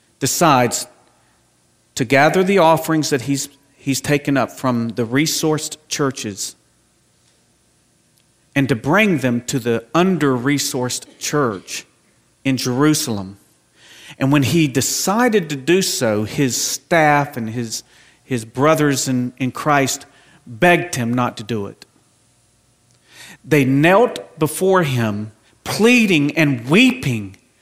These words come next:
for Paul not to go to Jerusalem. And why? Because they knew if Paul went to Jerusalem, he would be immediately arrested.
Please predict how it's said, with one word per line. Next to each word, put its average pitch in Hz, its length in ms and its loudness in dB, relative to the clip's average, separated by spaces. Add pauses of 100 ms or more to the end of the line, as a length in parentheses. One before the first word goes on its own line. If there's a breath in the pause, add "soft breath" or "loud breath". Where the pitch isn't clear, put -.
(100)
for - 140 0
Paul 147 340 4
not 147 320 2
to 156 80 -2
go 135 200 0
to 123 100 -2
Jerusalem. 117 640 -6 (3750)
And 185 260 4
why? 175 460 2 (400 loud breath)
Because 175 300 0
they 190 160 4
knew 170 440 4
if - 280 -4
Paul 208 400 4
went 202 180 0
to 175 120 -2
Jerusalem, 180 760 0 (1300 soft breath)
he 165 100 0
would 147 160 2
be 131 140 4
immediately 139 600 4
arrested. 117 560 -2